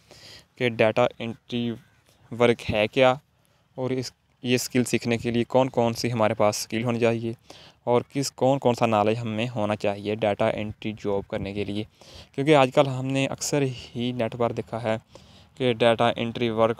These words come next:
होम बेस, सिंपल टाइपिंग जॉब्स, आपने इस तरह के एडवर्टाइजमेंट बहुत सारे देखे होंगे।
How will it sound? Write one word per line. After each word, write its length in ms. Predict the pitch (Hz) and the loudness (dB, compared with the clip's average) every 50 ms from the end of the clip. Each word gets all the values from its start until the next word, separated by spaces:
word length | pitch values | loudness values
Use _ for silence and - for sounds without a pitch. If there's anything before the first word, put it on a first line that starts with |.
| - - - | -10 -10 -4
होम 200 | 123 120 123 120 | -2 -2 -2 0
बेस, 260 | 120 117 113 113 110 | 0 0 0 0 -2
सिंपल 380 | - - 123 117 113 113 120 113 | -4 -6 -6 -6 -2 -2 -2 0
टाइपिंग 360 | - 117 110 107 - 120 113 104 | 2 0 0 0 -2 -6 -8 -4
जॉब्स, 340 | 113 107 107 107 110 - - _ _ - - - - _ _ | -4 -2 -2 -4 -6 -10 -18 _ _ -20 -20 -20 -20 _ _
आपने 300 | 123 120 113 - 123 120 | 0 0 2 2 2 0
इस 100 | 117 113 | 0 0
तरह 200 | - 120 117 117 | 0 2 2 2
के 120 | 117 - 127 | 0 0 -4
एडवर्टाइजमेंट 760 | 110 - - - 113 113 113 113 - 120 113 113 113 113 110 113 - _ - | -6 -4 0 0 0 0 0 0 2 2 2 2 0 -4 -4 -6 -10 _ -6
बहुत 160 | 123 127 123 | -4 -4 -2
सारे 200 | - 120 113 107 | -2 -2 -2 -2
देखे 260 | 107 110 - - 117 | -4 -6 -6 -6 -6
होंगे। 280 | 120 113 107 101 98 | -6 -4 -6 -6 -8